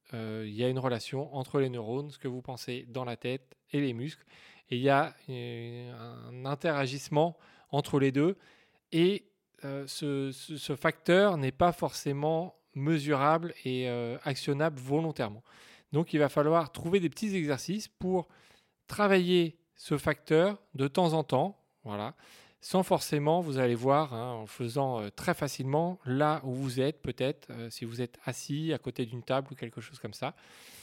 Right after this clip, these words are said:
ça va être facile. Donc, mettez-vous assis, euh, près d'une, euh, table devant vous ou quelque chose en dur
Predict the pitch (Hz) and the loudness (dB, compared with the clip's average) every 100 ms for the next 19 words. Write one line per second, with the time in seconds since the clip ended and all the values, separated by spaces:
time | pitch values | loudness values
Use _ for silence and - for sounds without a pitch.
0 | - _ - - 147 143 123 - 110 180 | -20 _ -6 0 2 0 -4 -4 0 0
1 | - _ _ _ _ _ _ _ _ _ | -2 _ _ _ _ _ _ _ _ _
2 | _ _ - - 190 226 180 202 233 - | _ _ -6 2 4 4 4 2 0 -6
3 | _ _ _ - 190 - 151 160 208 - | _ _ _ -2 0 0 -4 -4 -6 -12
4 | _ _ _ 131 120 _ - 170 170 147 | _ _ _ -14 -14 _ 0 2 2 0
5 | 139 135 131 123 120 120 117 - 139 175 | -2 0 0 2 0 0 -4 2 6 6
6 | 170 113 151 160 143 120 135 180 131 147 | 4 2 2 4 2 0 -6 -6 -2 -2
7 | 131 139 - 147 131 120 131 160 | 0 -2 0 -2 -2 -4 0 0